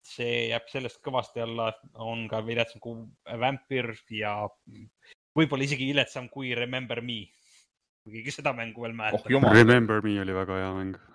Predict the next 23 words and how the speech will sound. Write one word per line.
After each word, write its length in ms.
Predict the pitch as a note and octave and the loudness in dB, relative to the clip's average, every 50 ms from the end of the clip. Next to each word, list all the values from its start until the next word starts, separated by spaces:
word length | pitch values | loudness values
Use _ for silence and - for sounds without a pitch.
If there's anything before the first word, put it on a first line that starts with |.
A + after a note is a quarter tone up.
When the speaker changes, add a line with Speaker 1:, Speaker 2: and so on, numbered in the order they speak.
| - | -12
Speaker 3:
Är-, 440 | G#2+ G2+ F#2+ F#2 F#2+ G2 G2 G#2 A#2 A#2 | -10 -10 -8 -6 -6 -6 -6 -4 -4 -6
ärge 160 | G#2+ - G#2+ | -6 -4 -4
Speaker 1:
Mm. 80 | F#2+ G2 | -4 -2
Speaker 3:
solvake 380 | G2 G2+ G2 F#2+ - - G#2 | -2 -2 -2 -4 -4 -6 -6
minu 140 | F#2+ G2 G2 | -4 -2 -2
Remember 360 | F#2+ F#2+ F#2+ F#2+ G2 F#2+ F#2 | -2 -2 -2 -2 -4 -4 -4
Me'd. 200 | F#2 G2 G2 F#2 _ _ _ - | -4 -4 -4 -6 _ _ _ -8
Mulle 240 | - G#2 G2 G2+ G2 | -4 -2 0 2 2
väga 120 | G2 F#2+ | 2 4
meeldis. 280 | - - G#2 F#2 F2+ - | 4 4 4 4 0 -2
Speaker 1:
<laughs> 840 | - - - - - - - G3 - - - F3+ _ _ - F3 - _ _ - - _ - - _ _ _ _ _ _ _ _ _ _ _ _ _ _ _ _ _ _ _ _ _ _ _ | -4 -4 -4 -12 -12 -12 -12 -16 -16 -14 -18 -20 _ _ -20 -20 -20 _ _ -20 -20 _ -20 -20 _ _ _ _ _ _ _ _ _ _ _ _ _ _ _ _ _ _ _ _ _ _ _
No, 240 | D3 D#3 F3+ G3+ G3 - C#3+ | -12 -8 -8 -8 -8 -12 -14
äh, 440 | D3 C#3+ C#3+ C#3 C#3 C#3 C3+ C3+ - | -14 -10 -8 -8 -8 -8 -10 -12 -14
aga 300 | - - C#3 - - D3 D3+ | -14 -14 -14 -12 -12 -10 -10
jah, 140 | E3 D#3+ - - | -10 -10 -12 -14
et 140 | A#2+ G#2+ - _ | -20 -20 -20 _
ma 180 | - A2+ A#2 A#2 | -20 -16 -16 -12
kardan 240 | A#2+ C3 C#3 B2+ A2 A#2 | -10 -10 -10 -10 -10 -12
küll, 140 | C3 B2 A2+ | -14 -14 -14
et 120 | A2 - A#2+ | -16 -16 -16
moodi, 220 | A2 G#2+ A2 G#2+ | -16 -16 -16 -18
et 680 | G2 - - _ _ _ _ _ _ _ _ - - | -20 -20 -20 _ _ _ _ _ _ _ _ -16 -10
noh, 140 | C3 D3+ C#3+ | -8 -8 -10